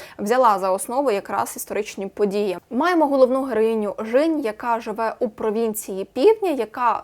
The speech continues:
торгує опіумом, але вона ненавидить своє життя, ненавидить своїх, ем,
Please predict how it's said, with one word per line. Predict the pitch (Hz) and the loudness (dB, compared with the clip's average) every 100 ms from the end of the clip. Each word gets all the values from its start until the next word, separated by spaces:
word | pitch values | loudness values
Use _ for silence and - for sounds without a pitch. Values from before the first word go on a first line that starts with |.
| - | -4
торгує | 240 240 262 208 180 - | -2 -2 0 -2 -4 -4
опіумом, | 196 190 - 320 349 320 | -6 -4 -2 -2 -2 -4
але | - 196 254 | -4 -4 -4
вона | 254 220 226 - | -4 -4 -4 -4
ненавидить | 226 226 202 175 175 - | -4 -2 -2 -4 -6 -10
своє | - 185 | -10 -8
життя, | 190 - - 285 320 | -8 -10 -8 -6 -6
ненавидить | 220 240 226 180 175 - | -6 -6 -6 -6 -8 -10
своїх, | 247 190 196 - - - | -8 -8 -8 -12 -20 -14
ем, | - 185 185 180 175 | -8 -6 -4 -6 -8